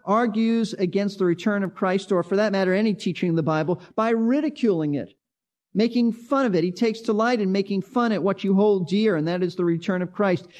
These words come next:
He tries to steal your hope of the return of Christ by his arguments.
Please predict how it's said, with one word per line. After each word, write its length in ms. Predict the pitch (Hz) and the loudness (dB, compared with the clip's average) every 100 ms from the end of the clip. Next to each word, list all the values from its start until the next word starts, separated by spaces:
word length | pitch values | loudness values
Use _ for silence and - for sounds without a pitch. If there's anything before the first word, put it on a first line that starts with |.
| - | -4
He 120 | 220 | -2
tries 480 | 214 - 254 269 277 | -2 -2 0 0 -4
to 120 | - | -8
steal 400 | 220 - 247 240 | -12 -4 0 2
your 240 | 233 214 214 | 2 2 2
hope 380 | 170 233 185 180 | 2 0 0 -2
of 100 | 151 | 0
the 80 | |
return 480 | 170 170 165 208 196 - - - | 2 0 0 -2 -2 -4 -10 -4
of 140 | 180 | -2
Christ 340 | 214 196 185 | 0 0 0
by 140 | 196 175 | 0 2
his 160 | 185 | 2
arguments. 760 | 185 190 196 180 143 127 131 - | 2 0 0 0 -2 -2 -6 -14